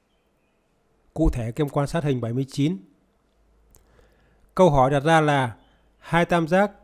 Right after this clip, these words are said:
A phẩy, B phẩy, C phẩy và A B C có đồng dạng hay không?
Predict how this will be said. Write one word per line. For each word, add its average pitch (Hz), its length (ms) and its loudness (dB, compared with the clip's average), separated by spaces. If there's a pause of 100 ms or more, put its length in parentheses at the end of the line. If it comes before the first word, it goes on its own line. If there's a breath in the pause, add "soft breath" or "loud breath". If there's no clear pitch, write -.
A 160 220 4
phẩy, 120 340 -4
B 139 100 -6 (160)
phẩy, 120 220 -4
C 156 260 0
phẩy 120 300 -6 (600)
và 127 200 -2
A 143 200 -2
B 143 100 0 (180)
C - 40 -2 (500)
có 135 220 0
đồng 123 240 -2
dạng 131 160 -6
hay 147 140 -6
không? 143 240 -6